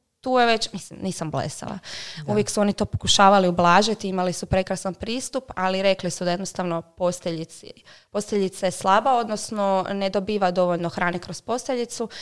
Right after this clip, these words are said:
Speaker 1: i da je to, nažalost, jako često kod trojki. Meni je od starta primarius rekao da je kod trojki uvijek česta, česta ta s-, situacija da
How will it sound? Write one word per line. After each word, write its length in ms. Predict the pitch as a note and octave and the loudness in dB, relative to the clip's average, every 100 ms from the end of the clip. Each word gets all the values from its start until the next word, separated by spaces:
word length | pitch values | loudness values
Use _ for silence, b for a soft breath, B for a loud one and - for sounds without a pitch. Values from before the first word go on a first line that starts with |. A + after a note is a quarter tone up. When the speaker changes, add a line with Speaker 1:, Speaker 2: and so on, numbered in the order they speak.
| B B | B B
Speaker 1:
i 80 | G3+ | -8
da 140 | G3 | 0
je 80 | G3 | 0
to, 320 | F#3+ G#3+ G3 | 0 2 4
nažalost, 420 | G3 F#3+ G3 F#3+ G3+ | 4 2 2 4 0
jako 200 | G3 G3 | -2 -2
često 320 | F3 E3 F#3 | -2 -2 -6
kod 160 | - | -8
trojki. 480 | - F3+ F#3+ - B3+ - | -4 -2 -2 -4 -8 -8
Meni 260 | G3+ G#3 A3 | -6 -4 -4
je 40 | G3 | -6
od 80 | |
starta 380 | - B3+ B3 E3+ | -2 2 2 2
primarius 580 | D#3+ F3+ E3 E3 E3 - | -4 -4 -2 -4 -8 -4
rekao 380 | E3 - - C#4 B B B B | -4 -4 -4 -4 B B B B
da 360 | - F3+ F#3 F3+ | -10 -2 2 2
je 220 | F#3 F3+ | 2 0
kod 200 | F3+ G3 | 0 -4
trojki 460 | - G3 F#3+ F#3+ F#3 | 2 2 2 0 -4
uvijek 460 | F#3+ F3+ E3+ - _ _ _ _ - | -2 -2 -4 -14 _ _ _ _ -6
česta, 580 | - C#4 C4 - - E3+ | 2 4 4 2 -4 -4
česta 340 | - A3+ - | 0 0 0
ta 160 | G3 G3+ | -2 -2
s-, 160 | - A3 | -4 -10
situacija 720 | - G3+ F#3 F3+ A3 - G3+ | -8 -6 2 2 2 -2 -4
da 280 | F3 G3 | 4 4